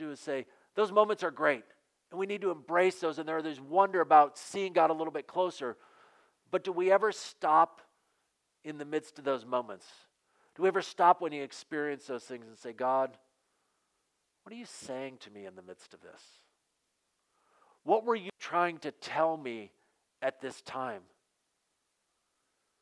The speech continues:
Do we listen to what God has to say, or do we just rush from experience to experience? Because sometimes that's the temptation. When we have one of those moments,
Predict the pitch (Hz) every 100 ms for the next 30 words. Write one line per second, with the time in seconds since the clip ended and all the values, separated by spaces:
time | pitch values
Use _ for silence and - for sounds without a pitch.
0 | _ _ _ _ _ _ _ _ _ _
1 | _ _ 175 185 165 175 214 - 196 185
2 | 156 120 _ _ _ _ _ _ - 147
3 | 147 147 147 143 147 - 135 151 143 -
4 | - 175 160 175 147 185 - _ _ _
5 | _ _ - 151 170 - - 147 135 -
6 | - 131 123 113 - 110 - - 117 101
7 | 82 - - _ _ _ _ _ _ _
8 | _ _ _ _ _ _ _ _ _ 160
9 | 175 - 214 208 185 160 135 151 160 -
10 | - 143 147 135 143 135 - 120 127 131
11 | - 170 175 165 170 160 156 127 135 156
12 | 165 -